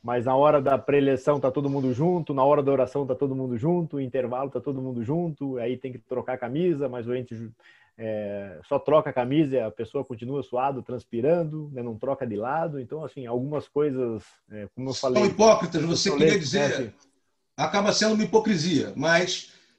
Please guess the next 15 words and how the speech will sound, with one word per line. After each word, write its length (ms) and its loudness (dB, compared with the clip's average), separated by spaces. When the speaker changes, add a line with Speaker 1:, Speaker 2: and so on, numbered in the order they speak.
Speaker 2:
pra, 300 4
pra 400 0
inglês 400 4
ver, 320 6
a 80 2
coisa 260 2
acontece 440 0
da 100 0
maneira 320 0
como 180 -2
tem 160 -2
que 60 -4
ser, 220 0
é 80 0
isso? 380 -4